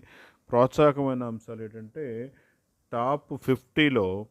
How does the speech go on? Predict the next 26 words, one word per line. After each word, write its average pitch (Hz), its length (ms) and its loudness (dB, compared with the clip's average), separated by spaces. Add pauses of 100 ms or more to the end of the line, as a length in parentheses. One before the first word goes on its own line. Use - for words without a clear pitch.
(760)
మన 110 160 -2
దేశానికి 139 720 2
చెందిన 117 220 -6
సంస్థలు 107 460 -8
కొన్ని 101 280 -8
ఉన్న 104 180 -2
రెండు 101 280 0
వచ్చాయి. 131 380 -2
ఒక్కొక్కటి, 113 560 -6 (260)
ఒకటి 101 400 -10 (180)
ఐఐటి 127 640 4
ఢిల్లీకి 113 600 0
నలభై 104 360 -2
నాలుగో 101 320 -2
ర్యాంక్ 95 300 -6
వచ్చింది, 101 400 -12 (140)
ఐఐటి 110 480 -2
బాంబేకి 107 720 0 (640)
నలభై 107 300 -2
ఎనిమిదో 107 420 2
ర్యాంక్ 98 340 -2
వచ్చింది. 107 520 -10 (400)
అలాగే 127 260 2 (160)
టాప్ 127 380 2 (140)
హండ్రెడ్లో 131 540 0
తీసుకుంటే, 110 920 -10